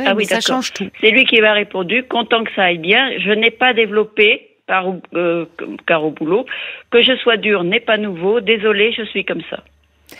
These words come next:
Speaker 2: D'accord, alors, c'est, c'est différent. C'est différent
Speaker 1: Oui,
Speaker 2: parce que ça vient
Speaker 1: effectivement,
Speaker 2: de
Speaker 1: c'est pas
Speaker 2: vous.
Speaker 1: lui qui m'a dit, « Je suis
Speaker 2: Oui,
Speaker 1: dure », c'est moi
Speaker 2: voilà.
Speaker 1: qui le lui ai dit.
Speaker 2: C'est vous
Speaker 1: Oui.
Speaker 2: qui lui, euh, dites cela. Et finalement,
Speaker 1: Mm.
Speaker 2: il répond,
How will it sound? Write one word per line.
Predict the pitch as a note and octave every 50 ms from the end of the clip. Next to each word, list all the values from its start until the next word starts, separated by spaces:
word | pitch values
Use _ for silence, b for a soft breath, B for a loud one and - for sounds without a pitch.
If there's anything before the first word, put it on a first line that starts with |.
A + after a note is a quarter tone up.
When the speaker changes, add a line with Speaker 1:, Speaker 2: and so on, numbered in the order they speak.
| B B B B -
Speaker 2:
D'accord, | A3 A#3 - - F#3+ F3+ E3+ E3 - - -
alors, | E3 E3 D#3 D3+ - _ _ -
c'est, | - - - - G#3+ A3 G#3 G3+ G3 - -
c'est | - - - A3
différent. | G#3 G#3 B3 - - A#3+ A3+ - G#3+ G3+ F#3 - _ _ _ _ _ _ _ _ _ _ _ _ B B B B B B B B B B B
C'est | - - A3
différent | F#3+ G3+ A#3 G3 - A#3+ A3 B3
Speaker 1:
Oui, | C#4+ - A3
Speaker 2:
parce | G#3 F#3+ - -
que | - G#3 G3+ A3
ça | A3 - A3
vient | A3+ G#3 G#3+ A#3+ G#3+
Speaker 1:
effectivement, | A#3
Speaker 2:
de | G#3 A3+ A3
Speaker 1:
c'est | F3+
pas | A3 G#3
Speaker 2:
vous. | G3
Speaker 1:
lui | A#3 A#3+
qui | - - G#3
m'a | G3+ G3+ F#3
dit, « | F#3+ G#3 F#3
Je | A3+
suis | G3 E3
Speaker 2:
Oui, | G#3 A3 F#3
Speaker 1:
dure », | - G3 A3 G#3+ -
c'est | - F#3+
moi | F#3 G3
Speaker 2:
voilà. | G3 F3+
Speaker 1:
qui | E3 -
le | F3 F3 E3+
lui | E3 F3 E3+
ai | E3+
dit. | E3
Speaker 2:
C'est | - - A3+ G3+
vous | F3 G#3+ B3+ C#4
Speaker 1:
Oui. | - -
Speaker 2:
qui | - - G3+ G3
lui, | F#3 G3 F#3+ F#3+ - - _ _ _ _ _ -
euh, | - C#3+ C#3+ D#3 D3 B2+ B2+ A#2+ A2+ G#2+ G#2 F#2+ C#2+ C2+ A1+ G#1 G1+ G1+ G#1 B1 D#2+ F#2 G3+ -
dites | - G3+ - C#3 G#3 A3+ - _ _ - - - - _
cela. | - - - F3 E3 C#3 C3+ C3+ - _ _ _ _ _ _ _ _ -
Et | - F#3+ F3+
finalement, | - - F#3 F#3+ E3+ E3+ F#3 G#3 A#3 C4 C4+
Speaker 1:
Mm. | - -
Speaker 2:
il | - G#3 F#3 F#3
répond, | E3 F#3 F#3+ - - G#3+ A3 A3+ G#3+